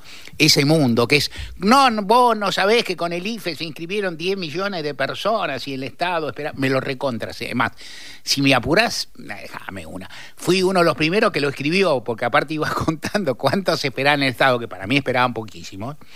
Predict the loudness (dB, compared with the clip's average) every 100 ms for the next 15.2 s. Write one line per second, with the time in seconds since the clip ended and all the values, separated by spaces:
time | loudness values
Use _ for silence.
0 | -16 -16 -16 -6 2 4 4 2 2 2
1 | 2 -2 -2 -4 -2 2 2 0 -4 -6
2 | -10 -16 -16 -4 2 2 2 2 2 4
3 | 0 2 0 0 0 0 -2 0 2 2
4 | 2 2 4 2 2 -2 -4 -6 -6 -4
5 | -4 -2 2 4 4 0 -4 0 2 4
6 | 4 2 0 -2 -4 -6 -12 -16 -16 -2
7 | 2 6 6 6 6 4 2 2 4 6
8 | 4 2 -2 -6 -6 -4 -2 -2 -4 -10
9 | -8 -8 -4 -2 2 2 2 2 4 4
10 | 2 0 0 -2 -2 -2 0 -2 -2 -8
11 | -14 -16 -18 -18 -18 -8 0 0 0 0
12 | 0 2 0 -2 -8 -8 -6 -2 2 4
13 | 4 2 2 4 4 4 4 4 4 2
14 | 4 4 4 4 4 4 4 6 4 4
15 | 2 0